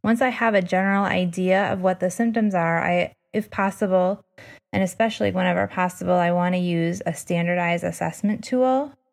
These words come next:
So if somebody is describing depressive symptoms, starting with their move into a facility,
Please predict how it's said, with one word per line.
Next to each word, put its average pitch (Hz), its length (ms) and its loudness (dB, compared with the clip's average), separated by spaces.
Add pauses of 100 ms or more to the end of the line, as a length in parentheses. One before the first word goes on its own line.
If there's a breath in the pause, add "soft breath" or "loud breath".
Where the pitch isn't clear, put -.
(480)
So 165 300 2
if 170 140 0
somebody 170 340 0
is 165 140 0
describing 165 520 -2
depressive 170 560 -2
symptoms, 165 680 -2
starting 165 500 -2
with 160 380 -2
their 160 360 0
move 165 640 -2 (720 loud breath)
into 165 580 -2
a 165 60 -2
facility, 202 880 0